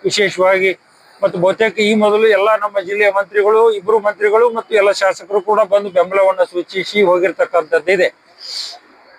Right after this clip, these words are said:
ಈ ಮೊದಲು ಮೊನ್ನೆ ಮ-, ಸಿದ್ದರಾಮಯ್ಯನವರು ಆಲ್ಮೆಟ್ಟಿಗೆ ಬಂದಂತ ಸಂದರ್ಭದಲ್ಲಿ ಅವ್ರ ರೆಸ್ಪಾನ್ಸ್ ಅಷ್ಟೊಂದು ಸರಿ ಇಲ್ಲ ಅನ್ನೋಂತೇಳಿ ಮಾತನ್ನ ನಮ್ಮ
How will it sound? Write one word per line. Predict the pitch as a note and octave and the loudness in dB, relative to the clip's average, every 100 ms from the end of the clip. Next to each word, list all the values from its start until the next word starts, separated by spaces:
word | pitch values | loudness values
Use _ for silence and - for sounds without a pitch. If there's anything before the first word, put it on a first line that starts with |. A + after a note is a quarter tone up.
| _ G#3+ | _ 0
ಈ | A3+ | 2
ಮೊದಲು | A3+ A3 | 4 2
ಮೊನ್ನೆ | G3+ A3 A3+ | 0 0 0
ಮ-, | G#3+ | 0
ಸಿದ್ದರಾಮಯ್ಯನವರು | - G3+ G#3 A3+ A3 G#3+ G#3+ A3 G#3+ | -2 -2 -2 0 0 0 2 4 4
ಆಲ್ಮೆಟ್ಟಿಗೆ | G#3 G3+ G#3+ G#3 G#3 | 4 2 -2 -8 -4
ಬಂದಂತ | F#3+ G3+ G#3 G#3 | -2 -2 -2 -2
ಸಂದರ್ಭದಲ್ಲಿ | F#3 F#3+ G3+ G3 G3+ G#3+ | 0 0 -2 0 -2 2
ಅವ್ರ | A3 G3+ | 2 2
ರೆಸ್ಪಾನ್ಸ್ | G3 D3+ G3+ G#3 E3+ | 0 -2 -2 -2 -2
ಅಷ್ಟೊಂದು | F#3 G3+ G3 | -4 -2 -2
ಸರಿ | F#3 G3+ | 0 2
ಇಲ್ಲ | G3+ G3+ G3 | 2 2 2
ಅನ್ನೋಂತೇಳಿ | F#3+ F#3+ G3 G#3 G#3 A3+ | -2 -6 0 2 4 2
ಮಾತನ್ನ | F3+ F3+ G#3 G3+ G#3+ | 2 0 -2 0 0
ನಮ್ಮ | G3+ | 0